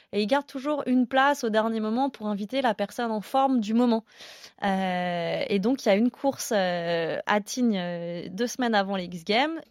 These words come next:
Évidemment, il y a tout le gratin. Et on sait que cette place-là qui reste se jouera entre Angélie et moi. Donc, Angélie, une Américaine, qui a une très belle histoire, qui revient de la maladie de Lyme. Les Ricains, ils adorent les histoires, tu sais, ils adorent, euh, raconter, faire de l'entertainment autour de, des, des, des athlètes.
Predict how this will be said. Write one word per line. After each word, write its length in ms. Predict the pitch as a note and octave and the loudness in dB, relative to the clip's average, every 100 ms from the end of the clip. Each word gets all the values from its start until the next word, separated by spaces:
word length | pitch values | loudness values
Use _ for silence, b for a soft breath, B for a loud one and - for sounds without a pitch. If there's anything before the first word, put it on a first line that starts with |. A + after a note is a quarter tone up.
| - | -4
Évidemment, 520 | A#3+ A#3+ A3+ A3 A3 | -2 2 2 4 2
il 80 | G3 | 0
y 40 | |
a 40 | A3 | -2
tout 120 | A3 | -4
le 60 | G3+ | -6
gratin. 500 | F3+ F3+ A#3+ C#4+ F4+ B B B | -6 -4 -2 -2 -4 B B B
Et 160 | - C4+ | 2 4
on 120 | A#3 | 4
sait 200 | G3+ C4+ | 2 0
que 60 | C4+ | 0
cette 220 | G3+ F#3 | 0 -2
place-là 420 | - A3+ - G#3 | 0 0 0 -4
qui 160 | G3+ G#3 | -2 -2
reste 320 | G3 B3+ - | 2 2 0
se 180 | - G#3 | -4 -2
jouera 360 | G3 F#3+ A3+ C4 | -2 2 4 4
entre 340 | G3+ - F#3 | 0 0 0
Angélie 600 | A3+ A#3+ A3 A3 A#3+ D4+ - | 2 0 2 0 0 -2 -2
et 100 | G#3+ | -2
moi. 240 | G3+ B3 | 2 2
Donc, 180 | A3+ G3+ | 2 -2
Angélie, 300 | G#3 A3 A#3+ | -4 -2 -2
une 80 | A3 | -2
Américaine, 600 | G3+ G#3+ G#3 G#3 A3 C4 | -2 -2 -2 2 0 0
qui 100 | - | 0
a 20 | |
une 100 | F#3+ | 0
très 200 | G3 C4+ | 0 2
belle 140 | C4 G#3+ | 2 2
histoire, 440 | F#3+ A#3+ B3+ C4+ | -2 2 2 2
qui 160 | - G#3 | -2 -4
revient 200 | G3+ G#3+ | 0 0
de 60 | |
la 100 | F#3 | 0
maladie 260 | F3 G3+ A#3 | 0 0 -2
de 100 | A#3+ | 0
Lyme. 320 | C4+ C4+ C4+ C4 B B | 2 4 2 -4 B B
Les 80 | G#3+ | 0
Ricains, 240 | G#3+ G#3+ A#3 | 0 0 0
ils 120 | G3 | 0
adorent 320 | E3+ A3 A3 | 2 4 4
les 200 | G3 F3 | 0 -4
histoires, 340 | G3 - G3+ | -10 -4 -4
tu 80 | - | -4
sais, 160 | - F#3 | -8 -6
ils 140 | E3+ | -4
adorent, 300 | F3 G#3+ G3+ | 0 2 2
euh, 120 | F3 E3 B B | -2 -4 B B
raconter, 640 | F#3 G3 A3 G#3 A#3 A#3 | -2 -2 0 -2 0 0
faire 180 | A3+ F#3+ | 0 -2
de 60 | F#3+ | -2
l'entertainment 640 | F#3+ G#3 - G3+ G#3 A#3 A3 | -2 -4 -4 -2 0 0 -2
autour 260 | F#3+ G3 | -6 -6
de, 220 | F#3+ F3+ F3+ | -6 -6 -6
des, 180 | F3+ | -8
des, 240 | E3+ F3 F3 | -8 -10 -10
des 220 | F3+ F3 | -10 -6
athlètes. 400 | F3+ B3+ C4+ - | -4 0 0 0